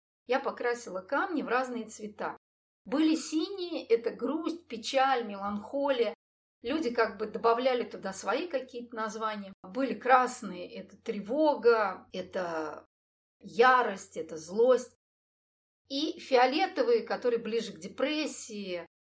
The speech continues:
Ещё были серые камни, это фрустрация, скука. И вот стояло четыре таких габиона, и люди, которые приходили на лодочную станцию в Нагатинском затоне,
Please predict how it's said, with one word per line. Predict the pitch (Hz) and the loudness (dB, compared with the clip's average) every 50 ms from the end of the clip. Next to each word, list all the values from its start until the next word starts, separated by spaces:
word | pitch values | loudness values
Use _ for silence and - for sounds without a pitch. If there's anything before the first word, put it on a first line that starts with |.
| _ - | _ -6
Ещё | 208 247 330 330 330 - - - 269 | -2 0 0 2 2 2 2 0 2
были | 262 311 285 294 | 2 2 0 0
серые | - - - 277 240 190 196 220 233 | -2 -4 0 0 0 0 0 -2 -2
камни, | - - 311 339 370 370 349 330 277 214 | 0 0 0 0 0 -2 -4 -4 -4 -4
это | 196 - 220 | -6 -8 -12
фрустрация, | - - - 208 - - 247 262 311 415 403 - - 220 196 | -12 -10 -12 -12 -6 0 2 2 2 2 0 -2 -2 -2 -4
скука. | - - - 311 320 320 - - - - _ _ _ _ _ | -4 -6 -6 -4 -4 -4 -4 -6 -8 -8 _ _ _ _ _
И | - 262 | -6 -4
вот | 247 320 359 349 - - _ - | -2 -2 -4 -4 -8 -14 _ -14
стояло | - - - 247 262 285 269 247 240 247 | -2 0 0 2 2 2 0 0 0 -2
четыре | - - - - 247 240 226 | -4 -8 -6 -6 -6 -6 -6
таких | 220 - 190 - - 247 202 - | -6 -8 -8 -8 -8 -10 -10 -8
габиона, | - 214 208 - 226 247 269 330 381 381 339 | -8 -10 -6 -4 -2 -2 0 0 0 0 -2
и | 262 214 | -4 -2
люди, | 233 302 320 277 240 240 | -4 -4 -4 -4 -4 -4
которые | 233 214 214 247 226 220 | -4 -2 0 -2 -2 -2
приходили | - - 208 - - 226 226 214 208 214 240 226 185 180 | -4 -8 -8 -4 -2 -4 -4 -4 -6 -6 -6 -6 -8 -8
на | 185 196 214 | -6 -4 0
лодочную | 226 240 220 - - - - - 196 185 | 2 2 0 0 -4 -12 -12 -12 -12 -12
станцию | - - 359 381 403 - - 254 196 | -6 -4 -2 -2 -2 -4 -6 -6 -6
в | |
Нагатинском | 208 208 202 202 190 185 - 196 185 - - - 180 | -6 -6 -4 -4 -4 -4 -6 -10 -14 -14 -14 -14 -12
затоне, | 170 185 196 202 - - 180 170 165 - | -12 -12 -12 -10 -8 -8 -8 -8 -12 -16